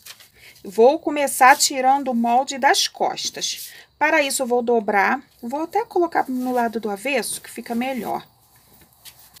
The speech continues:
Tirar qualquer modelo que a gente quiser fazer, a gente consegue fazer assim. Aí, eu tô fazendo nesse tamanho aqui, vai ficar menor um pouco, porque eu vou fazer sem margem pra ela ficar menor.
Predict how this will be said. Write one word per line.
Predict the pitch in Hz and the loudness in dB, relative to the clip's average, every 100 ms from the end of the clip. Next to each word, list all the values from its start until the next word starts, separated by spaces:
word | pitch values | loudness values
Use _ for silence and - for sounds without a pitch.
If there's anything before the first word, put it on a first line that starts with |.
| _ - | _ -10
Tirar | - 233 226 | -4 -2 -2
qualquer | 247 247 269 | -4 -4 -2
modelo | 381 403 220 240 240 226 - - _ _ | -2 -2 -2 0 0 -2 -8 -20 _ _
que | |
a | 233 | -4
gente | 240 240 | -2 -4
quiser | 240 233 | -4 -4
fazer, | 233 233 247 | -2 -2 -2
a | |
gente | 262 269 | -2 -8
consegue | - - 294 277 - | -8 -4 0 0 -2
fazer | 320 294 294 | -4 -2 0
assim. | 359 - 226 180 160 - _ - - - - - _ _ _ _ - - | -2 -2 -6 -8 -14 -20 _ -20 -20 -20 -20 -20 _ _ _ _ -20 -6
Aí, | - 247 285 | 2 4 4
eu | 370 | 2
tô | 339 | 2
fazendo | 320 277 269 262 262 247 220 180 180 | -2 -2 -2 -2 0 2 2 2 2
nesse | 220 285 285 | 2 2 2
tamanho | 269 254 226 226 | 4 4 4 0
aqui, | 226 208 226 | -4 -6 -4
vai | 240 | -4
ficar | - 233 | -4 -4
menor | 226 254 233 | -2 -2 0
um | 226 | 0
pouco, | 226 226 226 | 0 -2 -2
porque | - - | -8 -6
eu | 214 | -4
vou | 220 | -2
fazer | - 226 220 | -2 -2 -2
sem | - 254 | -2 -4
margem | 339 240 220 240 | -2 -2 -2 -4
pra | 233 220 | -6 -4
ela | 208 | -6
ficar | - 220 | -6 -4
menor. | 226 262 220 185 208 | -4 0 2 2 2